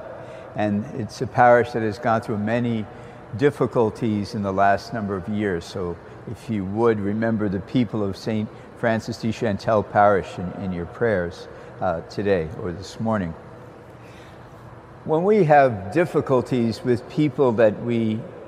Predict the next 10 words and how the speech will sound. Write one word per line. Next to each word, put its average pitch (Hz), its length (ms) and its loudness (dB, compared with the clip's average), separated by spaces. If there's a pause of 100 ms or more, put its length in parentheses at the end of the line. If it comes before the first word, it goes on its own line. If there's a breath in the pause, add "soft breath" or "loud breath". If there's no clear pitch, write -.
(480)
are 107 140 4
related 117 600 4
to, 82 300 -6 (320)
that's - 280 -10
what 101 200 -6
Jesus 113 380 -8
was 104 140 -10
talking 113 320 -2
about 92 260 -2
today, 101 320 0